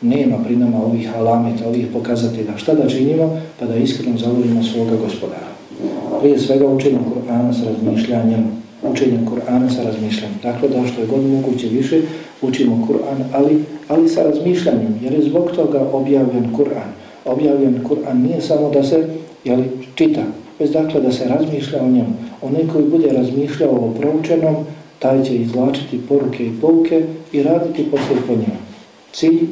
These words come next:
dakle, objave Kur'ana jeste da se radi po njemu. On je upustvo, recept kako da svoj život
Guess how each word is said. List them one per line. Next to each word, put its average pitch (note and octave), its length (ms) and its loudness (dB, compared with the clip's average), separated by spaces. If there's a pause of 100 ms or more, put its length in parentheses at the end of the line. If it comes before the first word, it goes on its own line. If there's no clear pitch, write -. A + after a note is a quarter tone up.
dakle, C3 320 2 (340)
objave C#3+ 300 4
Kur'ana B2 560 -2
jeste B2 200 -4
da A2 120 -4
se A2 160 -8
radi C#3+ 260 0 (100)
po C3 80 -2
njemu. B2 200 2 (120)
On A#2+ 60 -2
je A#2+ 120 2 (120)
upustvo, D#3+ 400 0 (400)
recept C#3+ 520 0
kako D3 260 0
da B2 100 2
svoj C3+ 260 2
život C#3 260 2